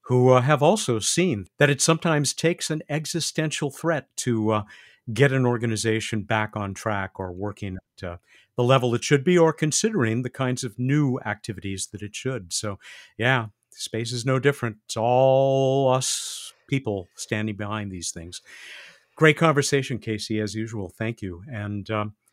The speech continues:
I guess with that, we can wrap things up, except to remind everybody, if you like what you hear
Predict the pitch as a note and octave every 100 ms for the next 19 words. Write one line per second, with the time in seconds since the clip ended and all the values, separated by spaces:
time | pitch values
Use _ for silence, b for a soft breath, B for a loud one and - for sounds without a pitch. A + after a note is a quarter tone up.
0 | _ - A#2+ G#3 G#3+ E3 - G#3 A#3 D#3+
1 | - C#3+ C#3+ F#3 - F#3 D3+ E3 B3+ -
2 | D3+ C3+ - F#3 - D#3+ D3 D#3 A3+ G3
3 | D3+ C#3 C#3 F#3 G#3+ b b b b _
4 | - A2 B2+ D3 E3 - A#2+ G2 D3 F#3
5 | A#3